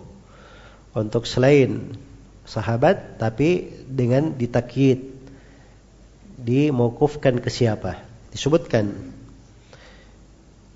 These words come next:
secara muqayyad. Bentuk yang kelima, hadits munqati', eh, hadits maqtu'. Kata beliau, "Wal maqtu'u huwal mauqufu 'ala tabi'i qawlan aw fi'lan."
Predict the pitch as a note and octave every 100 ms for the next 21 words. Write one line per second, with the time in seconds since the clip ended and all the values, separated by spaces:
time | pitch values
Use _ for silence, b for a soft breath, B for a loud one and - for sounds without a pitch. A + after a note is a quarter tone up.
0 | - - - A#2 A#2+ B2+ B2 A#2 B2 G2+
1 | F#2 - - - - C#3+ D3+ F#3 F#3+ D#3+
2 | C3+ C#3+ C3+ G#2 F#2+ - - - - -
3 | - - C#3 D#3 D3 C3+ C3 C3+ B2+ G#2+
4 | - - - - - - B2 D3 B2 C#3
5 | D#3+ D3 C3+ - D3+ G#2 - - - -
6 | - b b b b b b b b b
7 | b - B2 C#3+ E3+ D#3 D3 D3 D3 G3
8 | G3 F3 F#3 D#3 A#2+ D3 D3 D3 C#3+ C#3+
9 | F3+ F3 C#3 C3 B2+ - B2+ B2+ C3 D#3
10 | C#3 D#3+ G3 - - - - - - C#3+
11 | D3 C#3+ G3+ F#3+ C#3 - - - - -
12 | - - - - - - - - - -
13 | - - C3 A#2+ A#2 D#3 B2 G#2+ F#2